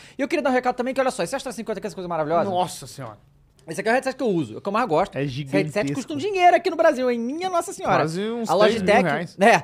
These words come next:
Speaker 1: A
Speaker 2: Nossa.
Speaker 1: Logitech que deu pra gente aqui, nossa parceira, os patrocinadores, e a gente vai sortear esse Astra cinquenta pra todo mundo, tá?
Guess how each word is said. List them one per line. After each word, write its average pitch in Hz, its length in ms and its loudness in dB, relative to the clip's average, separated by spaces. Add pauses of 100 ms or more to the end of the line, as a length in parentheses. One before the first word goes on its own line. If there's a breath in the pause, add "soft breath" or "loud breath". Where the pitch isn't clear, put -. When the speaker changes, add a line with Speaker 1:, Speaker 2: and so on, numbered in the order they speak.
(120)
Speaker 1:
A 160 40 -4
Speaker 2:
Nossa. 185 120 4
Speaker 1:
Logitech 220 360 2
que 220 140 -6
deu 185 220 4
pra 170 160 2
gente 165 240 -4
aqui, 202 180 -4
nossa 175 160 -6
parceira, 139 280 -6
os - 40 -6
patrocinadores, 156 540 -2
e - 20 2
a 214 60 2
gente 220 100 -10
vai 240 100 -6
sortear 226 500 -4
esse 214 120 -8
Astra 190 180 -12
cinquenta 139 400 -10 (480 soft breath)
pra 202 140 2
todo 208 320 2
mundo, 165 340 0
tá? 147 300 0